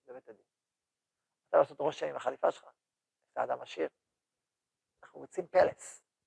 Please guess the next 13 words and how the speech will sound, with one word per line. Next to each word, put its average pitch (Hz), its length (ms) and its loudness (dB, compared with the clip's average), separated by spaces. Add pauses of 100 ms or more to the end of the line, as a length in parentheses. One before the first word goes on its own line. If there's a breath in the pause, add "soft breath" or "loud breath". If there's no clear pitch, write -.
(100)
פלס. - 540 12 (920)
אותו - 220 12
דבר, 156 180 10 (420)
לא 190 120 6
אחד 185 180 8
עומד, 185 260 8
אחד 160 180 2
יושב, - 220 -4 (120)
שניכם 185 200 -6
עומדים. 165 240 -4 (880)
גם 269 200 12
לבושים, 262 460 12 (200)
דומה. 156 200 2